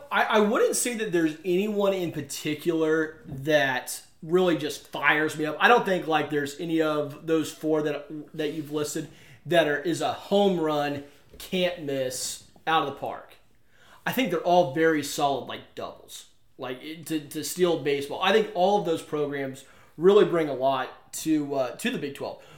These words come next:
With Cincinnati, you get a program that has had a proven track record, uh, here as of late in, in,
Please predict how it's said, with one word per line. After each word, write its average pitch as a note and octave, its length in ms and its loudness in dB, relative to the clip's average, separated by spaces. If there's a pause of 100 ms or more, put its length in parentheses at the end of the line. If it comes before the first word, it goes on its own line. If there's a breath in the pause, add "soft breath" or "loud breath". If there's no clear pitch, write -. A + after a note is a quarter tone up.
(100)
With E3+ 240 4
Cincinnati, D#3 680 0 (640)
you D#3+ 140 -6
get F3+ 100 4
a - 40 0
program C#3+ 720 0 (340 loud breath)
that C#3 640 -2 (560)
has D3+ 340 0
had D#3 180 0
a C3+ 60 -4
proven D3+ 340 -4
track C#3+ 360 -4
record, C#3 480 -4 (500 soft breath)
uh, B2+ 220 -4
here E3+ 240 2
as D#3 180 2
of C3+ 140 -8
late C#3 360 -4 (220)
in, C3+ 200 -6
in, B2 480 -8